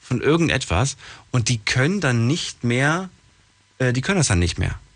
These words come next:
Von, von, egal was auch immer. Es gibt Menschen zum Beispiel, jetzt die Party Generation, die am Wochenende sich mal ordentlich vielleicht über den Durst mit, mit Tequila oder mit Baileys oder mit irgendeinem anderen Getränk, irgendwie Wodka oder so, äh, getrunken hat. Und die sagen dann auch, „Ey, allein bei dem Geruch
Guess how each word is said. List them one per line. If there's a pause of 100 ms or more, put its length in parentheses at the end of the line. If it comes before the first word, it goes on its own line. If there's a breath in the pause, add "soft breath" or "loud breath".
(1040)
Von,
von,
egal
was
auch
immer.
Es
gibt
Menschen
zum
Beispiel, (260 loud breath)
jetzt
die
Party
Generation, (320 loud breath)
die
am
Wochenende
sich
mal
ordentlich
vielleicht
über
den
Durst
mit, (280 loud breath)
mit
Tequila
oder
mit
Baileys
oder
mit (100)
irgendeinem
anderen
Getränk,
irgendwie
Wodka
oder
so, (380 loud breath)
äh,
getrunken
hat.
Und
die
sagen
dann
auch,
„Ey,
allein
bei
dem
Geruch